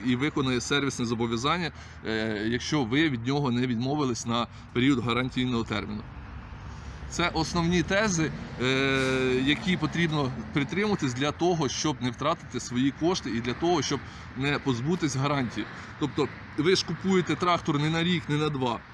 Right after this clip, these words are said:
Якщо на трактор йде два роки гарантії, ви ма-, маєте бути впевнені, що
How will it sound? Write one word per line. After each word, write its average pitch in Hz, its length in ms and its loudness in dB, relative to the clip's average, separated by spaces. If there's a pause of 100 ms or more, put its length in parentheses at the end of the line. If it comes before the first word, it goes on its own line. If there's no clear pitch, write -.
Якщо 135 240 0
на 175 120 -2
трактор 175 360 0
йде 147 140 0
два 139 200 2
роки 139 220 2
гарантії, 160 400 2
ви 143 80 2
ма-, 156 220 0
маєте 147 400 0
бути 135 180 0
впевнені, 165 560 0 (240)
що 156 180 0